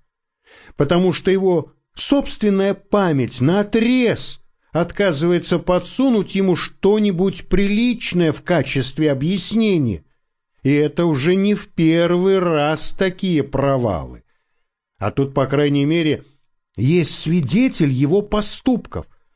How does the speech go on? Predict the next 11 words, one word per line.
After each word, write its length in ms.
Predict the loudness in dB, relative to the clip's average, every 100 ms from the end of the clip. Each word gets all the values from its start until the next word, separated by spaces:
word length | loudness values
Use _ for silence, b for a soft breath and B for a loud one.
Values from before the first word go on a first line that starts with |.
| b b
человек, 520 | 0 2 2 0 -2
который 520 | -2 0 2 2 -2 -10 _ _ -14
должен 640 | -2 2 2 2 0 0
знать, 600 | 0 0 2 2 -2 -6 -20 _ _
что 560 | -10 -4 0 2 2 0
и 160 | -2
как 560 | -2 -2 -2 0 -4 -8 b
делал 440 | -6 0 2 2 -2
Стасик 800 | -6 -2 0 0 -2 -4 -6 -12 _ _ _ _ _ -14
в 180 | -8
беспамятстве. 960 | -2 0 0 0 -2 -4 -8 -12 -14 -16